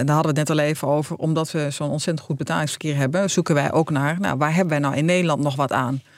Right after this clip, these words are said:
Hè, het werkt heel erg goed. Nou, dat zit dan vooral in die, in die offline hoek. We zeggen van, nou, eh, en dat zeggen ook banken van, ja, offline P two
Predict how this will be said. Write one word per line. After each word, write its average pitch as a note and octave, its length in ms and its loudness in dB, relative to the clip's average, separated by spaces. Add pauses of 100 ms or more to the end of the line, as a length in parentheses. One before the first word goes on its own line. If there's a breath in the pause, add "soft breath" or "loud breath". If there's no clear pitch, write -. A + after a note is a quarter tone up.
(220 soft breath)
Hè, F3 100 0
het E3 180 0
werkt E3 260 0
heel F3 200 4
erg B2 120 -4
goed. B3+ 300 -4 (400 loud breath)
Nou, - 220 -4
dat E3+ 220 2
zit A3 120 2
dan D#3 140 0
vooral F#3+ 280 4
in F3 220 4
die, D#3+ 240 4
in F3+ 120 2
die E3 120 2
offline D3 420 2
hoek. - 320 -2 (180)
We D3+ 120 -18
zeggen D3 200 -6
van, D#3+ 80 -4
nou, B2 300 -2
eh, E3 160 0
en D#3+ 140 0
dat D#3+ 160 0
zeggen F3+ 220 2
ook G3+ 180 2
banken F#3+ 300 2
van, F#3 100 2
ja, E3+ 240 2
offline D#3+ 360 0
P D#3 240 -4
two D#3 120 -6